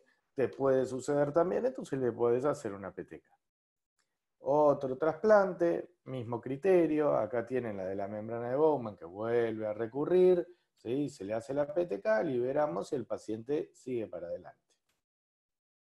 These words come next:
Ahora bien, ¿qué sucedió con este paciente? Y acá es donde nosotros tenemos que ser un poco más pícaros. ¿Sí? Yo por lo general esto pregunto, pero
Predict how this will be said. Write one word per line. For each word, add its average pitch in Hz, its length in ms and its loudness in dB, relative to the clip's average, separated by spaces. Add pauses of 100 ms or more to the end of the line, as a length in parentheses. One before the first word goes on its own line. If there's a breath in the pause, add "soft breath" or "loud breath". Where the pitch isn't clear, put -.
(640)
Ahora - 280 6
bien, 127 280 0
¿qué 240 200 0
sucedió 160 500 2
con 147 200 -4
este 143 200 -4
paciente? 147 480 2
Y 113 80 2
acá 110 240 2
es 190 60 2
donde 160 220 0
nosotros 139 400 -6
tenemos 127 320 -6
que 120 120 -6
ser 123 200 -6
un 117 120 -8
poco 110 300 -8
más 101 200 -10
pícaros. - 440 -16 (720 loud breath)
¿Sí? 151 460 0
Yo 135 140 -2
por 135 120 4
lo 135 120 6
general 147 320 2
esto 147 240 4
pregunto, 160 480 6
pero 123 420 0